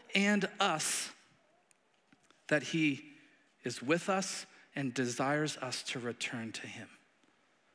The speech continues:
God in his kindness is consistent. So how does Jacob respond to this reproof?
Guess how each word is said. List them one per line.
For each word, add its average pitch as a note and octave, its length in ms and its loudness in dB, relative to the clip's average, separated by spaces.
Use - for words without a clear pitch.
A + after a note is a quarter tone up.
God C3+ 260 2
in C3 40 -4
his A#2+ 160 -6
kindness - 760 -4
is A2+ 100 -6
consistent. - 800 -10
So F#3 140 6
how F#3 160 6
does F3 160 4
Jacob F#3 440 6
respond F3 680 4
to F#3+ 100 6
this F#3 280 4
reproof? G3 640 4